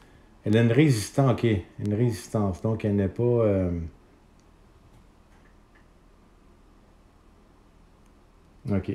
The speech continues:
je, je sais ce que je vais faire. Je vais lan-, je vais lancer deux sorts. Des sorts qui me, ok, ok. Euh, j'ai pas le choix puisqu'il y a une résistance magique. Donc, je divise l'effet de mes sorts par deux. Oh là. Bon, ok, aucun test de,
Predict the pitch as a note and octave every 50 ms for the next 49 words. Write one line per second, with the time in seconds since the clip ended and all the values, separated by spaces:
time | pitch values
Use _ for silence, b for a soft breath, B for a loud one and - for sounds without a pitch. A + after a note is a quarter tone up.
0 | - - - F#2+ F2+ F#2+ G2 G2 F#2+ F2+ - - A#2+ G#2+ - - G#2 G2+ F#2 -
1 | B2 B2 G2+ G#2+ G#2+ G2 G2+ G2+ G2+ F#2+ F#2+ G2+ G2+ G2+ G#2 G#2 G2+ - - A#2+
2 | A2 G#2+ A2 G#2+ G#2+ G2+ - - G#2 G#2+ A2+ A#2+ B2+ B2 A2+ G2+ - - b b
3 | b b b b b b b b _ - - - _ _ - G2+ F#2+ - A#2 A#2
4 | A2+ - A#2+ A2 G2+ F#2+ - G2+ G2 F#2 - - - - F#2+ G2 F#2+ - F#2 -
5 | B B B B B B B B B B B B B B B B - - - G#2+
6 | G#2 G2+ G2 G2 G2 F#2+ F#2+ F#2+ F#2+ F#2+ - G#2+ G#2 - - - C3+ C#3+ C#3+ -
7 | G#2 - - A2+ G#2 F#2+ G2+ G2 - - - A2 G2+ - G#2+ G2 F#2 G2 G#2+ G#2+
8 | G#2+ G#2 G2+ F2 G2+ F#2 G2 G#2 G#2 F#2 G2+ G2+ F2+ - G#2+ G#2 G#2 G2 F2+ -
9 | - G2+ F#2+ - G2 E2 E2+ E2+ F#2 F2 E2+ B B B B B B B B B
10 | B B - G2+ G2 F2+ F2+ F2 F2 F2 E2+ E2+ F2+ B B B B B B -
11 | A2 B2 C3 B2 A2+ - A#2+ A2+ A2+ A#2+ A#2+ - C#3+ C3+ B2+ B2+ - C#3 C3 B2+
12 | A#2+ - - A#2 A2+ A2 A2 A2